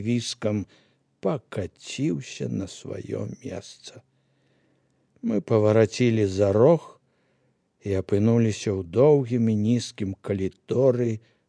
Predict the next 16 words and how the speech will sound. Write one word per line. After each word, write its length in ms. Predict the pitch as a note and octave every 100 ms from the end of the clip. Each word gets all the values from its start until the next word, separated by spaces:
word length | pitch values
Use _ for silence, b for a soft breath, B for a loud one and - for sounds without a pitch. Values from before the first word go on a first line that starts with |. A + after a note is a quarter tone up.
| _
катакомбе. 1200 | G#2+ G2 _ A2 G2 _ F#2+ E2+ E2 D2 D2 D#2 _ _ _ _ _ _ _ _ _ _ _ _ _ _ _ _ _ _ _ _ _ _ _
«Тут 320 | B3+ F#3+ -
недалёка», 800 | G2+ F2+ F#2+ E2 E2 E2 - - _ _ _ _ _ _
сказаў 480 | - - F#2+ F2 F#2
Жыховіч. 760 | F2+ F2 - F#2+ D#2+ D#2+ - - _ b b b b b b b b b b b b b -
І 120 | F#2
дзякуй 500 | E2+ E3 F#3+ - C#3
Богу, 500 | A#2 G#2+ C3+ A#2 B2
што 300 | - - F#2
тут 420 | - - A2+ -
ёсць 440 | G2+ F#2+ G2 - -
ход. 640 | - - E2+ - _ - - _ _ _ _ _ _ _ _ _ _ _ _ _ _ _ _ _ -
Дзякуй 680 | F#2 E2+ A2 A#2 - A2+
Богу, 400 | F#2+ G#2+ B2 G#2+
што 260 | G2+ - -
яны 560 | G2+ G2+ G2+ G#2+ G#2+